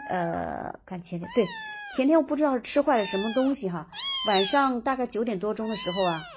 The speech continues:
我发现它好像已经快死了，就两个眼睛已经是瞳孔都快散开了，就是两只眼都变形了，然后身体也很僵硬，四肢也冰凉。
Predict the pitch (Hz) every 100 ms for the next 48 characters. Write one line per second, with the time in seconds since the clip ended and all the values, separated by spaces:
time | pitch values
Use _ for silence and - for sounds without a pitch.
0 | - _ - _ _ - 190 180 226 254
1 | 247 226 233 233 170 208 214 175 247 294
2 | 277 - - - 135 - _ _ - 285
3 | 254 156 247 226 170 226 226 180 220 226
4 | 180 - _ _ _ _ - 269 285 202
5 | 262 233 160 123 - 214 202 170 220 196
6 | 185 - _ _ - 214 180 196 349 214
7 | 170 220 294 240 - 175 185 196 240 233
8 | 262 247 202 180 202 202 220 175 - 233
9 | 208 180 214 226 175 175